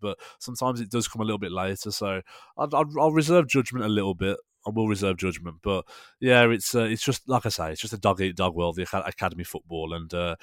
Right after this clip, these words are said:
it's hard because we never wanna, we never really wanna let go of these players, especially the likes of Arch. But as you say, to be a sustainable football club, um, and to keep posting profits, which Villa did for the first time in years last week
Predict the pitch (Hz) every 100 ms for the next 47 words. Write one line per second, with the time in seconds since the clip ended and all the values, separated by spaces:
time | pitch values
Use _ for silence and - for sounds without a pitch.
0 | - - - 113 117 110 110 104 110 110
1 | 107 101 104 101 - - 123 127 120 107
2 | 113 113 104 101 104 95 101 107 107 -
3 | 104 104 101 117 - 101 95 95 95 87
4 | 85 71 95 101 98 95 - 87 95 -
5 | - _ _ - 107 101 - 107 101 95
6 | - - 92 - 85 82 _ _ 87 87
7 | 82 82 80 85 - - 110 - _ -
8 | 104 92 87 - 127 90 - - 92 98
9 | 92 95 92 - - _ 107 95 104 98
10 | - 95 87 98 101 87 87 - 95 82